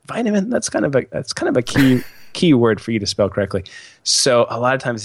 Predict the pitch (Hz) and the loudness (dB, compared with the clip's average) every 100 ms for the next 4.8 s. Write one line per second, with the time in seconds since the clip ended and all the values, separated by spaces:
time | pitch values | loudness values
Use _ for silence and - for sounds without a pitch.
0 | 117 101 - 110 - - 156 143 135 123 | -8 -10 -12 -10 -4 -2 2 2 2 0
1 | 120 107 113 117 113 107 110 107 - _ | -2 0 0 0 0 0 2 0 -2 _
2 | _ _ - 117 104 98 98 90 _ _ | _ _ -8 -2 0 2 -2 -6 _ _
3 | - 117 113 117 117 120 120 110 113 107 | -4 -2 0 0 0 0 2 2 0 0
4 | 117 107 107 117 - - - | -2 -2 -4 -8 -8 -8 -8